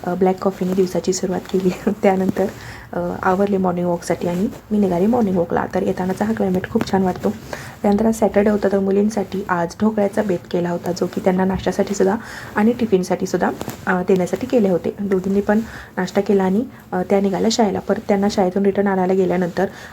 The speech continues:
अ, ही आहे माझी मैत्रीण, जी की आमच्या दोघींचं माहेर एकच आहे. तर ही आणि, अ, आणि एक, अ,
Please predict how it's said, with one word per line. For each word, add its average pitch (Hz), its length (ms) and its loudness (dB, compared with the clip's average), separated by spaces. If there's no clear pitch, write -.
अ, - 20 -2
ही 226 80 6
आहे 208 180 4
माझी 190 240 -2
मैत्रीण, 185 380 -2
जी 196 80 -2
की 196 140 0
आमच्या 196 240 0
दोघींचं 190 340 2
माहेर 185 280 2
एकच 190 280 -2
आहे. 175 160 -4
तर 196 100 4
ही 208 120 4
आणि, 208 240 4
अ, - 100 -4
आणि 185 380 -2
एक, 190 180 -6
अ, 185 160 0